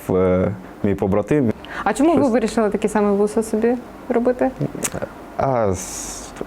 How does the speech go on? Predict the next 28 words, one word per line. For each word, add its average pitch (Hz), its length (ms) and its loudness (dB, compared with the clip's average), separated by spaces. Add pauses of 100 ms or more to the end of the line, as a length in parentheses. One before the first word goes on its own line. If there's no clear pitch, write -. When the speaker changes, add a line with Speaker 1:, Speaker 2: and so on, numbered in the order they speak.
(160)
Speaker 1:
не 208 160 4
знаю, 104 300 2
всі 123 220 2
в 98 160 4 (680)
більшості, 92 600 2 (240)
хто 90 280 0
щось 95 320 -2
відпускає, 98 460 0
ходять 92 220 2
з 85 40 0
бородою. 107 520 2 (680)
Ну, 104 280 0
а 92 80 4
вуса — 104 320 2
це 82 340 2 (680)
досить 95 360 0
рідко, - 300 -2 (100)
скажімо 82 420 0
так. - 180 0
Ну, 190 200 2
тому 110 220 2
я 95 100 4
вирішив 87 340 0
так. 85 220 -2 (840)
Speaker 2:
Татуювання 202 640 2
з 190 60 -6
яких 202 280 -2
часів? 208 340 -2